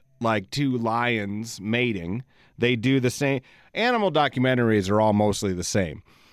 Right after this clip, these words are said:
Here's the, here's the animal. Look how neat it is.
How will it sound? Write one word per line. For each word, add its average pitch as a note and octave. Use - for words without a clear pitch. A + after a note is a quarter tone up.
Here's G3
the, F#3
here's G3
the G3+
animal. C#3+
Look D#3
how F3
neat D#3
it A#2
is. G#2+